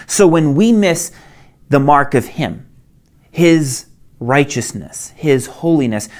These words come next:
when we sin, we're separated from him.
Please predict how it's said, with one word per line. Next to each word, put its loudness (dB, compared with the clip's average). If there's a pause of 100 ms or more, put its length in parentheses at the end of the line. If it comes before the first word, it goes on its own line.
when 2
we 2
sin, -2 (480)
we're 4
separated -2
from -6
him. -6